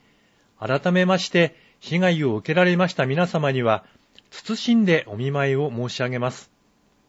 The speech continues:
一方、明るい話題としては、中心市街地において、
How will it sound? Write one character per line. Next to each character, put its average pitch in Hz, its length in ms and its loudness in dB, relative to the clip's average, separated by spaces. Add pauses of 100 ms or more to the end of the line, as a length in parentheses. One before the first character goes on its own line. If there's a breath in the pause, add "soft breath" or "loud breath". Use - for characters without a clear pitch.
(1800 soft breath)
一 175 100 0 (140)
方、 214 320 4 (440)
明 131 300 4
る 233 140 2
い 226 100 4
話 175 160 4
題 202 220 4
と 196 100 -2
し 180 100 -4
て 185 120 2
は、 123 260 2 (640)
中 233 220 0
心 233 240 2
市 220 140 -2
街 226 200 2
地 185 120 -2
に 170 100 0
お 135 140 -2
い 151 80 -6
て、 143 320 0